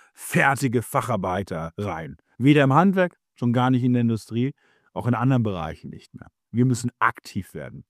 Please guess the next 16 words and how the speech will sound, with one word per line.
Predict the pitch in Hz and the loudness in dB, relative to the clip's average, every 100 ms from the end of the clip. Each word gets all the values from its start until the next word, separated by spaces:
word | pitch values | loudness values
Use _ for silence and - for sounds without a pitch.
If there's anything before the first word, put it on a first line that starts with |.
| _ _ _ _ _ - | _ _ _ _ _ -6
Recruiting | 135 208 254 233 | -2 2 2 4
war | 175 | 4
früher | 160 185 | 4 2
passiv. | 165 214 - - - - | 2 -4 -8 -12 -14 -8
Ich | 131 | -4
habe | 117 | -4
Stellenanzeigen | - 160 190 185 - 165 170 | 4 6 6 2 4 2 4
ausgeschaltet, | 160 170 175 - 156 156 160 151 - | 0 2 -2 0 2 2 0 -2 -2
denn | 117 | 0
da | 110 | 0
war | 107 104 | 0 -4
es | 104 | -6
so, | - 123 147 | -2 0 0
dass | 120 - | -2 -6
ich, | 107 - | -16 -8
äh, | 101 90 | -6 -6